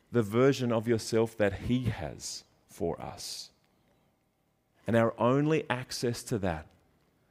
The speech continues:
is to look at the glory of God as though in a mirror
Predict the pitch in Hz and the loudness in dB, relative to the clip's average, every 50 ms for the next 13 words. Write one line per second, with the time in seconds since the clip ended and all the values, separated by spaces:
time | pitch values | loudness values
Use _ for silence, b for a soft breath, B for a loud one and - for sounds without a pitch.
0 | b b b b b b b - 107 107 - - 113 104 98 107 113 123 143 156 | b b b b b b b -8 -6 -6 -4 -4 -4 -2 -2 0 2 2 2 2
1 | 151 - 135 - - 113 101 87 - 107 110 123 135 139 139 131 135 127 120 104 | 2 0 -4 -4 -2 -2 -4 -4 -4 -2 0 4 4 6 6 4 4 4 2 2
2 | 95 92 117 107 104 98 92 92 - - - 113 117 120 123 120 110 110 107 101 | 0 2 2 2 2 2 0 0 -2 -2 0 2 2 2 2 0 0 0 0 0
3 | 92 82 78 | -2 -2 -4